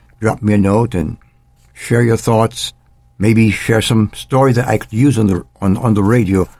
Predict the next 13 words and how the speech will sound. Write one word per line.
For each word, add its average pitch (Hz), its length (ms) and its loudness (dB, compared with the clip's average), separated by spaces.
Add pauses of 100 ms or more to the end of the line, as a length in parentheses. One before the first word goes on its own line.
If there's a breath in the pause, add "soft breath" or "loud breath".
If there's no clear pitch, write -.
(300 soft breath)
I'd 98 140 -2
love 87 240 -2
to 80 80 -8
hear 80 160 0
from 73 240 -10
you. - 160 -8 (500)
But 139 140 0
I 165 80 2
was 165 240 2 (560)
led 127 380 0
to 101 360 0 (380)
Psalm 127 640 0
thirty-seven, 95 680 -4